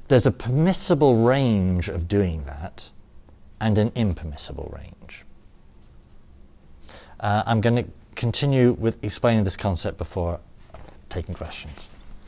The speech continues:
So, there's a difference here. A wide mental reservation involves a difference between the literal and contextual meaning of the statement.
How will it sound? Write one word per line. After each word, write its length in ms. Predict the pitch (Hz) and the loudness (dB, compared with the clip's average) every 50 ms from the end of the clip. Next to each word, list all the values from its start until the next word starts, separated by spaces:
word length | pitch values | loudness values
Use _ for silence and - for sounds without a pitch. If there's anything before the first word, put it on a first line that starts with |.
| - - - - - - - - - - - - | -20 -20 -20 -20 -18 -14 -14 -12 -12 -12 -6 0
So, 300 | - - 175 135 208 - - - - - - - - - - - - - - - - - - - - - | 4 6 6 6 6 4 -2 -14 -20 -20 -20 -20 -20 -20 -20 -20 -20 -20 -20 -20 -20 -20 -20 -20 0 6
there's 180 | - 147 123 | 6 8 8
a 40 | 147 | 8
difference 420 | 120 - 196 - - 135 104 - - | 8 8 6 6 6 0 0 0 0
here. 160 | 92 85 - - - - | 0 -2 -4 -6 -2 2
A 80 | 117 117 | 4 4
wide 840 | 110 101 113 139 160 170 220 226 175 123 101 95 95 90 82 - | 6 8 8 8 8 8 8 6 6 6 4 4 2 0 -2 -2
mental 380 | - 104 101 107 107 101 - 110 | -2 0 2 2 2 2 2 2
reservation 800 | 92 92 87 80 92 85 90 87 85 80 - - 92 98 123 143 - - - - - - - - - - - - - - | 4 4 2 2 0 0 0 -2 -4 -4 -4 -4 -4 -6 -6 -8 -12 -18 -20 -20 -20 -20 -20 -20 -20 -20 -20 -12 -2 2
involves 380 | 131 120 113 143 151 143 117 139 | 4 8 10 10 10 10 8 6
a 40 | |
difference 440 | 127 107 - 160 151 - 160 123 - | 4 6 6 4 4 4 0 -4 -4
between 300 | - 131 - - 131 120 | -4 -4 -2 0 2 4
the 80 | 120 117 | 4 6
literal 680 | 117 120 139 170 170 - - - 220 262 254 240 214 - - - - - - | 6 6 4 4 2 2 0 2 2 2 0 -2 -4 -6 -10 -18 -20 -12 -6
and 100 | - 123 | -4 -2
contextual 720 | - 127 120 - - - 185 175 - - - - 120 104 101 | 0 0 0 0 0 0 -2 0 0 0 0 0 0 0 2
meaning 240 | 95 92 90 90 90 | 2 0 0 0 0
of 40 | 82 | -2
the 100 | 90 - | -2 -2
statement. 680 | - - - 92 90 - - - 78 - - - | -4 -4 -4 -6 -8 -10 -14 -16 -18 -16 -16 -18